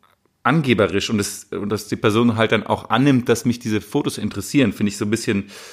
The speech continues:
unbescheiden. Aber jetzt, ich weiß jetzt, was es eigentlich ist, dass der eigentliche Grund ist, warum ich Kinderfotos, äh, anschauen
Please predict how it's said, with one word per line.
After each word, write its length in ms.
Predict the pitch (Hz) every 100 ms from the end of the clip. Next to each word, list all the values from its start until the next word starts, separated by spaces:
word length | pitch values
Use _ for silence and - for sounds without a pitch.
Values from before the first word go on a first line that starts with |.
| - - - _ _ _ _ _
unbescheiden. 580 | 156 156 123 98 80 -
Aber 260 | - 196 151
jetzt, 220 | 147 -
ich 160 | - -
weiß 260 | 151 214
jetzt, 140 | 160 -
was 140 | 156
es 140 | 139 -
eigentlich 500 | 143 180 175 120 -
ist, 200 | - -
dass 120 | -
der 140 | -
eigentliche 360 | 135 147 131 127
Grund 240 | 123 147
ist, 100 | 127
warum 240 | 123 113 135
ich 120 | 131 _ - - - _ _ -
Kinderfotos, 680 | 143 135 131 127 127 120 - _
äh, 140 | - 117 - -
anschauen 480 | 117 - 135 123